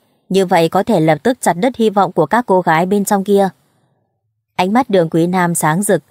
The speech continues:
khiến cô không nỡ cự tuyệt. Thần Phong nói,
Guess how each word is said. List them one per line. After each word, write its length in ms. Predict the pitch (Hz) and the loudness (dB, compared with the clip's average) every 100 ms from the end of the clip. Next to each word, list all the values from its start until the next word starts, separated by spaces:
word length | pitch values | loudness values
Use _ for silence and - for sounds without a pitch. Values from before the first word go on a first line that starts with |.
| _ _ _ | _ _ _
khiến 260 | _ 180 196 | _ -4 0
cô 240 | 190 180 | 2 2
không 260 | 180 196 180 | 2 0 0
nỡ 160 | 185 240 | -2 0
cự 160 | - - | -2 0
tuyệt. 200 | 165 147 - _ _ _ _ _ _ | 0 -2 -4 _ _ _ _ _ _
Thần 180 | - 202 | -4 -2
Phong 220 | 202 214 | 0 0
nói, 360 | 196 170 180 254 | 2 2 2 0